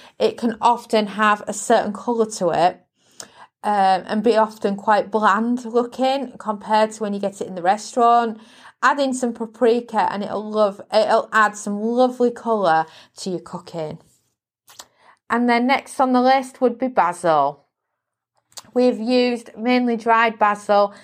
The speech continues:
ninety-four times in our recipes. It's just brilliant. You can just, you can just keep it simple, really. You could grill some tomatoes in the air fryer and just sprinkle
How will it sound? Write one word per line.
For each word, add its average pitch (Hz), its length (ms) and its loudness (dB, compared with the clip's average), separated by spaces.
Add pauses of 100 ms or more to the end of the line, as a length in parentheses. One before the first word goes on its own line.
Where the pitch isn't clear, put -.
(240)
ninety-four 294 800 0
times 226 500 -2
in 202 80 -4
our 170 180 -2
recipes. 208 1000 0 (380)
It's 196 240 -8
just 247 200 -4 (180)
brilliant. 202 800 2
You 196 120 -6
can 214 220 -6
just, 214 340 -4 (360)
you 240 80 -4
can 294 80 -2
just 370 200 -4
keep 427 240 2
it - 120 -6
simple, 262 540 0
really. 170 520 2 (200)
You 202 100 -6
could 233 220 -4
grill 277 280 2
some 262 220 -2
tomatoes 233 720 2
in 190 200 -8
the - 160 -8
air 208 200 2
fryer 165 380 2
and 165 180 -2
just - 260 -6
sprinkle 175 1000 0